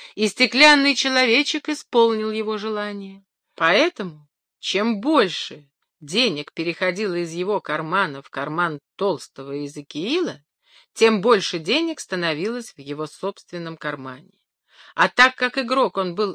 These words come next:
из рук вон плохой и все время проигрывал, то нет ничего удивительного, что он постоянно был в выигрыше. С тех пор Петер стал проводить за игорным столом все дни, и праздничные, и будничные.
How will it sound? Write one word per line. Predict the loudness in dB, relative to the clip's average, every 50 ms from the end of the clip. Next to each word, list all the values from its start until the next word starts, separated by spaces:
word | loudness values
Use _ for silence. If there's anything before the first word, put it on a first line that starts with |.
| -6
из | -6 -8 -4 -2 -2
рук | -2 -2 -2 -4 -6
вон | -4 -4 -4 -4 -6
плохой | -6 -4 -4 -4 -4 -4 -4 -4 -4 -4 -6 -8 _
и | -6 -6 -4
все | -2 0 0 0
время | 2 2 0 -2 -2 -4 -8
проигрывал, | -8 -6 -4 -4 -2 -2 -4 -4 -4 -6 -10 -12 -14 -20 -20 _ _ _ _ _ _ _
то | -8 -8
нет | -6 -4 -6 -6 -6
ничего | -8 -10 -8 -6 -6 -6 -6 -4 -4 -4
удивительного, | -6 -6 -6 -4 -4 -2 -4 -4 -6 -10 -12 -12 -14 -20 -20 -20 _ _ _ _ _ _
что | -12 -10 -4 0 2 2
он | 2 0
постоянно | 0 -2 -4 -4 -4 -2 0 0 2 2 2 0 0 -2 -2 -4 -6
был | -6 -6 -6 -6 -6 -8
в | -10 -10 -8
выигрыше. | -6 -6 -6 -8 -14 -18 -14 -14 -14 -14 -14 _ _ _ _ _ _ _ _ _ _ _ _ _ _
С | -20 -2 2
тех | 4 4 4 4
пор | 2 2 4 4 2 0 -6 _ _ _ _ _ _ _ _ _
Петер | 4 4 4 4 4 2
стал | -2 -2 2 4 6 6 4
проводить | 4 0 2 4 4 2 2 2 -2 -2 0
за | 0 2 2
игорным | 2 2 2 2 2 0 -2 -4
столом | -4 0 0 2 2 2 0 -2 -4
все | -6 -6 -4 -4 -4
дни, | -4 -4 -4 -4 -4 -4 -6 -8 -8
и | -10 -8
праздничные, | -6 -4 -2 -2 -2 -2 -4 -8 -8 -8 -10 -10 -10 -10 -10 -10 -10
и | -12 -14 -14
будничные. | -14 -14 -14 -14 -14 -14 -16 -14 -12 -14 -14 -14 -18 -20 _ _